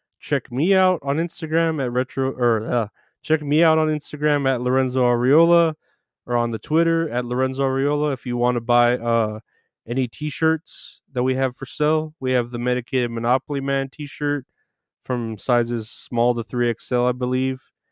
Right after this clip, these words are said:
And we s-, we still have, um, the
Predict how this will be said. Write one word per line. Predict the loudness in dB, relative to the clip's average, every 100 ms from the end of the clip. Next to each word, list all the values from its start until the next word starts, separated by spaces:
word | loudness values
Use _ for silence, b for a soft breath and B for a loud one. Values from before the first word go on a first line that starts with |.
| _ _ _ -8
And | -4
we | -4
s-, | -6 -12
we | -6 -6
still | -2 0 2
have, | 2 2 0
um, | 0 0 -4 -14 _ _ _ _ _ _ _ -8
the | -4 -2 -2 -4 -8